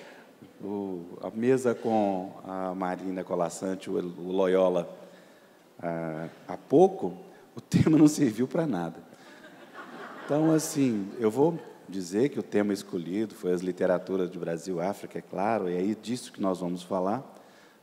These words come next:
mas logo depois que cada um destes magníficos seres humanos fazerem uma palestra de cada um três horas, a gente abre um pouquinho pra pergunta. Vamos fazer dessa vez? Beleza.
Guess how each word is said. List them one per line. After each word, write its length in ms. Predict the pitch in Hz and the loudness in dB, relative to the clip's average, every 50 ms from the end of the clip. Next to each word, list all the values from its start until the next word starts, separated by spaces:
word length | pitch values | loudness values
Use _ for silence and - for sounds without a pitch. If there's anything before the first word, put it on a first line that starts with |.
| _ - | _ -6
mas 480 | 120 117 113 127 139 - - - - - - | -2 0 0 0 0 -4 -8 -12 -14 -6 2
logo 220 | 120 120 113 117 | 4 4 4 4
depois 680 | 117 113 110 - - 120 117 135 151 151 - - - - | 2 0 0 0 0 2 2 2 2 0 -4 -12 -16 -14
que 240 | - 107 101 87 82 - - | -8 -6 -6 -6 -6 -8 -8
cada 260 | - 104 104 101 101 | -4 -4 0 0 2
um 300 | 95 95 98 95 95 95 98 - - - - _ - | 0 2 0 0 -2 -4 -6 -14 -20 -20 -20 _ -12
destes 600 | - 101 98 95 - - - 90 - - - - - - - - - - - - | -4 -2 -2 -2 -2 -8 -10 -10 -10 -10 -16 -16 -20 -20 -20 -20 -20 -20 -10 -4
magníficos 600 | 98 90 87 90 90 98 98 95 - - - - | -4 -4 -2 0 0 0 0 0 -2 -10 -16 -12
seres 280 | - - 92 95 92 87 | -4 -4 -2 -2 -2 -2
humanos 360 | 92 90 92 90 90 92 87 | 0 -2 0 -2 -2 -4 -6
fazerem 380 | - - 87 85 90 95 90 92 | -2 -2 -2 0 0 0 0 0
uma 80 | 92 | -2
palestra 420 | 90 - 87 87 87 90 87 87 85 | 0 0 2 2 2 0 0 -4 -8
de 120 | - - | -8 -6
cada 240 | - 90 87 87 85 | -4 -2 0 0 0
um 120 | 90 90 | -2 -4
três 300 | 85 - 92 90 90 87 | -4 -2 -2 -2 0 0
horas, 460 | 104 123 147 147 120 101 - - - - - - - - - - - - - - - - - - - | 0 0 0 0 -2 -4 -8 -10 -16 -18 -20 -20 -20 -20 -20 -20 -20 -20 -20 -20 -20 -20 -20 -8 0
a 140 | 92 98 | 2 2
gente 560 | 98 95 101 104 107 113 110 - - 123 123 - - - - | 2 2 2 0 0 0 -2 -4 -6 -6 -6 -6 -8 -14 -4
abre 300 | - 104 101 104 107 113 | 0 2 4 4 4 2
um 60 | 117 | -2
pouquinho 340 | 117 - 120 120 - 123 120 | 0 -2 -2 -2 -2 -6 -6
pra 140 | 117 - 120 | -4 -4 -6
pergunta. 540 | - 123 123 123 98 104 104 107 104 - 87 | -4 -4 -4 -4 -2 -2 -2 -2 0 -2 -2
Vamos 220 | 92 107 110 107 | -2 -2 -4 -2
fazer 220 | - 95 90 95 90 | -2 -4 -2 -2 -2
dessa 240 | 87 87 - 92 | -4 -4 -4 -4
vez? 500 | 98 104 135 143 139 117 - - - - - - _ _ - - - - - - - - - - - - - - - - - - - - - - | -4 0 0 -2 -2 -2 -6 -14 -16 -18 -20 -20 _ _ -20 -20 -20 -20 -20 -20 -20 -20 -20 -20 -20 -20 -20 -20 -20 -20 -20 -20 -20 -20 -20 -18
Beleza. 380 | 95 - 87 87 80 - - | -16 -12 -12 -12 -12 -12 -16